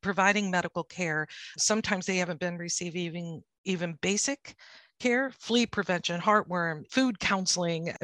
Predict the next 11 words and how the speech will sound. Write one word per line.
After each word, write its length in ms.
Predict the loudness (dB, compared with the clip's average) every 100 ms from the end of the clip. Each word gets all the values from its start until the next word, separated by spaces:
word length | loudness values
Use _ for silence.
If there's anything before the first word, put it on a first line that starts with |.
| 0
behavior 680 | 4 4 4 2 0 0 -2
training. 500 | 2 4 4 2 -2 -8 -14 -8
So 380 | 4 8 8 8 2 -16 -6 4
there's 180 | 4 6
so 340 | 6 8 8
much 720 | 8 6 6 4 4 2 0 -8
there 340 | 0 4 4
that 140 | 2 -2
we 120 | -4
can 220 | -2 -4
do. 380 | 0 2 2 2